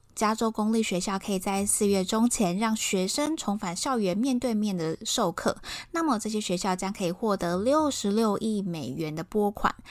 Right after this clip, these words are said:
虽然很多家长已经受不了小孩待在家里这么久，对线上教学的成果也不太满意，急着想要把小孩送回学校，但也有家长和老师担心，这时候如果重启学校，会不会不太安全？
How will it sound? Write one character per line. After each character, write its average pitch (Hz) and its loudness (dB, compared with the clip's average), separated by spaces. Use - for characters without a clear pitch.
虽 - 0
然 277 4
很 214 2
多 233 4
家 269 4
长 247 0
已 190 -2
经 233 0
受 311 0
不 285 -2
了 214 2
小 208 -2
孩 185 -2
待 214 -4
在 220 -2
家 220 -2
里 208 -2
这 240 -2
么 294 6
久， 143 0
对 294 0
线 339 0
上 320 2
教 262 2
学 247 -4
的 208 0
成 202 -2
果 202 2
也 160 -2
不 - -6
太 214 -2
满 160 -2
意， 196 2
急 190 0
着 190 2
想 196 0
要 185 2
把 185 -2
小 - 2
孩 160 -2
送 196 0
回 165 0
学 147 -4
校， 220 0
但 269 2
也 233 2
有 233 2
家 294 -2
长 208 -2
和 233 -2
老 - -2
师 - -4
担 208 -2
心， 226 0
这 403 -4
时 - 0
候 240 2
如 214 -2
果 214 0
重 190 2
启 202 0
学 165 0
校， 214 2
会 226 0
不 - -2
会 185 2
不 185 -8
太 208 0
安 214 4
全？ - -4